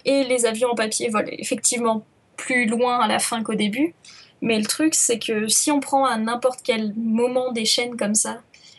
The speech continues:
ce qui se passe, bah, c'est assez rare, en fait. Enfin, c'est pas toujours le cas, en tout cas, que la vue en papier vole mieux que la vue en papier d'avant.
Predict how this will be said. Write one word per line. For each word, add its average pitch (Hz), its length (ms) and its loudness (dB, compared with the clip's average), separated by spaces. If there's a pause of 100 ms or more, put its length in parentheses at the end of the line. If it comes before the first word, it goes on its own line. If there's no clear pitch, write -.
(160)
ce - 100 -4
qui 214 100 -10
se - 120 -2
passe, 277 400 0
bah, 208 160 0
c'est - 200 0
assez 240 640 -2
rare, 254 380 -2
en 226 80 -8
fait. 247 380 -6 (580)
Enfin, 208 240 0
c'est - 260 -6
pas 247 120 4
toujours 254 260 2
le 240 60 -2
cas, 254 160 0
en 254 80 -6
tout 233 120 -12
cas, 233 240 -4 (720)
que 233 120 -4
la 220 280 0
vue 214 160 -2
en 247 60 2
papier 220 300 -2
vole 220 160 0
mieux 247 220 2
que 269 120 -4
la 214 100 0
vue 214 100 0
en 220 60 -2
papier 214 300 -2
d'avant. 202 320 -2